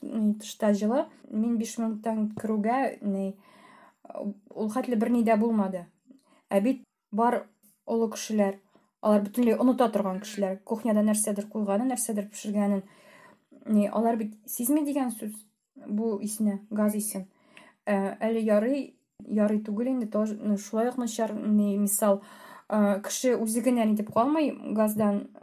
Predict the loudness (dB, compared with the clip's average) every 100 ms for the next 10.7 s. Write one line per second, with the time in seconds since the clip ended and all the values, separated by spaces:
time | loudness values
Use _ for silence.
0 | -12 -4 -2 -2 -2 0 0 0 0 0
1 | -2 0 2 2 0 -16 -20 -20 -20 _
2 | _ -2 -2 -2 -2 -2 -2 -2 -2 2
3 | 2 4 4 4 2 0 0 0 0 -2
4 | -4 -4 -2 0 0 0 -2 0 0 0
5 | -4 -16 -20 -12 -6 -2 -2 0 0 2
6 | 0 -2 -8 -12 -12 -8 -6 -4 -2 0
7 | 0 -2 -2 -6 0 0 0 -4 -4 -2
8 | -2 -2 -2 -4 -4 -10 -20 -20 -20 -20
9 | _ -2 0 0 -4 -2 2 4 2 -2
10 | -6 0 0 2 -2 -2 -4